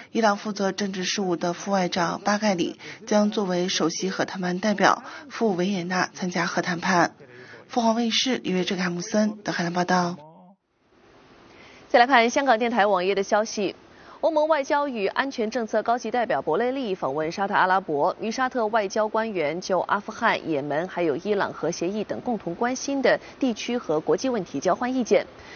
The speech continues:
Speaker 2: 博雷利在离开沙特前和沙特外交大臣法尔汉共同见了记者。他表示说，欧盟方面呢已经向包括沙特在内的海湾合作伙伴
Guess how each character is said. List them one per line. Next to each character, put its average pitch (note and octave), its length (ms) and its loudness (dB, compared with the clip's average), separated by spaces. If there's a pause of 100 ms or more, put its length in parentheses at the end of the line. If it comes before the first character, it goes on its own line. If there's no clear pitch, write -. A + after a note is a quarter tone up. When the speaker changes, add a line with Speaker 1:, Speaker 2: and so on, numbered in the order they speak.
(140)
Speaker 2:
博 D#4+ 100 6
雷 F4+ 80 6
利 F#4 180 2
在 C#4+ 160 2
离 B3+ 140 -2
开 D4+ 160 0
沙 D4+ 180 0
特 D4 140 0
前 F#3 340 0
和 G3+ 220 0
沙 A#3 180 -2
特 A#3 200 -2
外 G#3+ 160 2
交 G#3 160 0
大 G#3+ 160 0
臣 F3 260 -4
法 G3+ 160 0
尔 G3 100 4
汉 F3 280 -4
共 C4 160 -2
同 D3+ 180 -8
见 G3 160 0
了 E3+ 80 -2
记 A3+ 160 -2
者。 - 260 -2 (300)
他 F4+ 100 4
表 A3+ 200 4
示 C4 180 -2
说， C4 300 4 (100)
欧 E4 160 2
盟 A3 240 -2
方 B3 180 -2
面 B3 160 -2
呢 F3 80 -2
已 D#3 140 -4
经 F#3 180 -4
向 G3+ 240 0
包 F#3+ 140 2
括 G3 220 2
沙 A3 200 -4
特 A3 200 -2
在 G#3 160 -2
内 F#3+ 160 0
的 D3 100 0
海 - 220 -2
湾 F3+ 180 0
合 G#3+ 160 2
作 A#3+ 140 2
伙 - 180 -2
伴 F#3 240 2